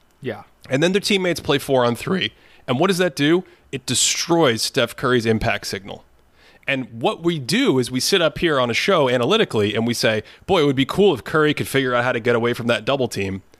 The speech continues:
Speaker 2: Because when they double team him, his impact goes away. So that is his kryptonite. He's not resilient. And then other players come along ten years later and they're similar and they're just way better at breaking out of the chains of the double team or whatever it is.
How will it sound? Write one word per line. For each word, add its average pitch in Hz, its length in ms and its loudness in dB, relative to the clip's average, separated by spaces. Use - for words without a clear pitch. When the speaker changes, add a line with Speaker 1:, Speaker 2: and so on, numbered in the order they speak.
Speaker 2:
Because 131 280 -2
when 135 180 2
they 165 140 2
double 202 300 2
team 143 260 -2
him, 123 260 -2
his 139 220 0
impact 139 540 -2
goes 120 220 0
away. 107 460 0
So 117 400 2
that 117 440 -2
is 127 140 -4
his 120 140 -2
kryptonite. - 580 -4
He's 120 240 -6
not 113 320 0
resilient. 104 560 -2
And 127 120 0
then 160 100 2
other 240 180 0
players 131 300 0
come 139 160 -2
along 120 220 0
ten 127 200 -4
years 120 220 -2
later 143 300 2
and 107 100 -2
they're 107 60 -4
similar 120 480 0
and 135 60 0
they're 139 80 2
just 120 180 -4
way 120 340 0
better 113 320 -2
at 101 160 -6
breaking 147 580 0
out 151 180 2
of 127 120 -2
the 131 80 -2
chains 117 500 -2
of 113 140 -10
the 110 80 -6
double 120 280 0
team 98 360 -6
or 107 100 -6
whatever 104 380 -2
it 98 60 -4
is. 98 180 -6